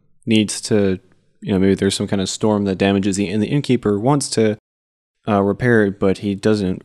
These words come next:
really have the money to pay for, you know, boards and workers to be brought in. So one of his friends, a carpenter, comes and sets up shop right there, and, you know, they fix it.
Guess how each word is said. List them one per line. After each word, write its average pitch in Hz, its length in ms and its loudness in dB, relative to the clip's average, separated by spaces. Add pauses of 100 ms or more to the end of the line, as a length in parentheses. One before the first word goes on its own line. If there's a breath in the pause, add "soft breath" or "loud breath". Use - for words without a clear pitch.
really 90 160 -2
have 95 200 -2
the 95 80 -4
money 95 300 0
to 95 140 -6
pay 98 340 2
for, 90 560 -4 (260)
you 113 100 -6
know, 95 120 0
boards 104 500 2
and 98 200 -2
workers 101 400 0
to - 120 -14
be 92 340 -4 (640)
brought 98 340 0
in. 104 160 2
So - 200 0
one 135 140 2
of 131 60 2
his 110 140 0
friends, 131 300 2
a 113 40 -6
carpenter, 101 420 2
comes 101 260 -2
and 95 100 -6
sets - 280 -2
up 104 100 -2
shop 101 500 -6
right 101 300 -4
there, 104 300 2
and, 92 380 -4
you 104 120 -6
know, 87 100 -2
they 90 120 -4
fix - 300 -2
it. 98 140 4